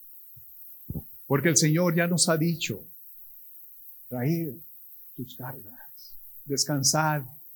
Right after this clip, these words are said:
en mí". ¿Ve? Por eso, hermanos, el día de hoy, si usted trae carga, si se, si se siente atado, esclavizado,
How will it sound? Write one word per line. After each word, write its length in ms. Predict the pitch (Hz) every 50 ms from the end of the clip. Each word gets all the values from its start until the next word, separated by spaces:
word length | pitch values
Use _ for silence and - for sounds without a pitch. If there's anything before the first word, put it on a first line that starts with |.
| - - - - -
en 160 | 113 107 - -
mí". 280 | - 107 104 104 107 - - - - - - - - - - - - - - - - - - - -
¿Ve? 220 | - 123 127 127 135 143 - - - - - - - - - - - - - - - - - - - - -
Por 180 | 147 151 175
eso, 160 | 185 180 -
hermanos, 640 | 190 170 170 170 170 165 160 156 160 - - - - - - - - - - - - - - - - - - -
el 160 | 127 120 117
día 180 | 139 160 175
de 140 | 185 190 180
hoy, 340 | 170 147 120 110 98 - - - - - - - - - - - - - - - - - - - - - - - -
si 180 | - - 156 143
usted 480 | 139 147 - 185 190 196 190 190 - -
trae 240 | 185 175 175 170
carga, 560 | - - 147 151 156 139 131 113 104 90 - - - - - - - - - - - - - - - -
si 180 | - 170 165
se, 320 | 156 165 156 160 170 - 143
si 240 | - - 180 175
se 160 | 151 - 156 131
siente 480 | - - 180 180 185 185 175 190 185
atado, 560 | 160 147 - - 143 143 151 151 143 135 127
esclavizado, 1040 | 120 - - 160 151 147 143 135 - - 185 185 208 202 190 160 147 127 104 92 -